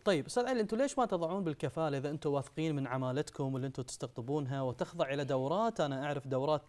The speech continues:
تعريفية بهذا البلد اللي هي راح تزوره، وطبيعة وعادات وتقاليد الناس اللي راح تعمل عندهم. ليش ما تضعون الكفالة مع الإقامة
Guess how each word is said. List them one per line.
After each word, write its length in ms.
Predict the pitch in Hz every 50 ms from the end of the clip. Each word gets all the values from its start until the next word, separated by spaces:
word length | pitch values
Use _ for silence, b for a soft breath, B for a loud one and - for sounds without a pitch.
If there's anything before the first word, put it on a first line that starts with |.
| - _ _ -
تعريفية 920 | 170 156 123 139 151 156 139 127 - - 214 220 208 175 156 147 143 143 143
بهذا 480 | 127 135 135 131 139 147 143 135 143
البلد 360 | 139 131 127 160 170 165 143
اللي 160 | 139 139 143 135
هي 100 | 139 135
راح 200 | 139 127 - 135
تزوره، 540 | 123 131 151 190 196 185 170 160 156 156
وطبيعة 720 | 156 139 135 113 85 - - 135 127 135 170 185 165 170 156 -
وعادات 540 | 143 123 135 143 135 127 147 156 165 165 151
وتقاليد 420 | 131 - 123 - 139 147 151 139
الناس 280 | 139 135 151 175 170 156
اللي 120 | 151 147
راح 120 | 147 127 -
تعمل 380 | - 165 147 151 147 139 131
عندهم. 440 | 123 131 139 165 214 185 180 180 180 175 - b b b b b b b b b b b b b b b b b b b b b b _ _ _ _ -
ليش 300 | 156 156 220 277 277 -
ما 60 | 247
تضعون 400 | - 208 185 165 165 156 180 202
الكفالة 680 | 185 170 - 165 139 - 165 170 165 156 156 165 180 - - - _ _ _ _ _ _ _ - _ - -
مع 260 | 151 165 151 147 156
الإقامة 760 | 160 156 - 156 - - 147 147 135 123 120 113 117 - -